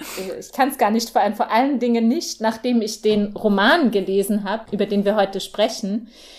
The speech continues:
Speaker 2: nämlich Eine Zierde für den Verein, Roman vom Rauchen, Sporteln, Lieben und Verkaufen. Das ist ein Roman von der Autorin Marie-Louise Fleißer, die einige von euch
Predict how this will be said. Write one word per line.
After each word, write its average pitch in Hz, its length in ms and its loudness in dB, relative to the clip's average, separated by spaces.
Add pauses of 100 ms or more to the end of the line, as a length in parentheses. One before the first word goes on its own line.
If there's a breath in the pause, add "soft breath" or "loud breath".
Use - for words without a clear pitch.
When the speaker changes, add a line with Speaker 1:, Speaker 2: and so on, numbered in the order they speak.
(280 loud breath)
Speaker 2:
nämlich 226 920 4 (120)
Eine 196 300 -6
Zierde 262 460 0
für 220 220 -2
den 202 160 -2
Verein, 220 840 -4
Roman 208 560 2
vom 208 200 -4
Rauchen, 208 520 -2 (100)
Sporteln, 262 800 0
Lieben 254 440 2
und 226 200 0
Verkaufen. 247 800 -2 (560 loud breath)
Das 190 220 -10
ist 208 120 -8
ein 208 80 4
Roman 190 720 0
von 202 480 2
der 185 300 2
Autorin 185 1040 -2
Marie-Louise 220 1160 0 (160)
Fleißer, 165 840 -4
die 190 300 -8
einige 254 380 2
von 254 260 -2
euch 226 400 0